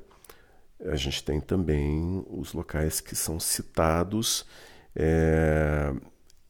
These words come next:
e até no exercício de, né, voltar ao passado, né, de relembrar o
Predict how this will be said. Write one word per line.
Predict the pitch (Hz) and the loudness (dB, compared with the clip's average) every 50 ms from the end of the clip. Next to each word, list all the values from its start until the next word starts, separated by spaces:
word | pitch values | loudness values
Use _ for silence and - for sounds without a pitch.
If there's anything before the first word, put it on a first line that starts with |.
| _ - _ | _ -6 _
e | 95 90 90 90 87 82 - | 2 4 4 6 4 4 4
até | 73 85 - - 90 85 | 0 -2 -2 0 0 2
no | 85 90 90 | 4 4 2
exercício | 90 90 - 85 85 - - - - - 92 - - - - 78 | 2 2 0 -4 -4 -2 -4 -4 -2 -2 -2 -2 -4 -6 -6 -8
de, | 69 - - 76 69 69 69 71 - - - - - _ _ - - - - _ _ _ _ _ - - | -6 -6 -6 -4 -4 -6 -6 -8 -12 -20 -20 -20 -20 _ _ -20 -20 -20 -20 _ _ _ _ _ -16 -8
né, | - 71 73 76 76 80 76 69 - - - - - 78 - - _ _ _ - | -4 -2 0 2 2 2 2 0 -4 -12 -20 -14 -12 -12 -12 -14 _ _ _ -6
voltar | - 87 78 80 - - - 101 107 98 | -2 -2 -2 -2 -2 0 0 2 2 2
ao | 90 | 0
passado, | 82 - 85 80 - - - - 80 87 90 95 92 85 - 80 | 0 0 -4 -4 -2 -4 -2 0 0 0 0 0 -2 -4 -4 -4
né, | 76 71 76 76 76 | -2 -2 -2 -2 -4
de | 76 - - 65 | -6 -6 -10 -10
relembrar | - 82 80 80 85 87 82 78 73 69 76 78 82 90 90 - - | -6 -2 0 2 2 2 2 2 0 0 0 2 2 0 0 -4 -8
o | - | -14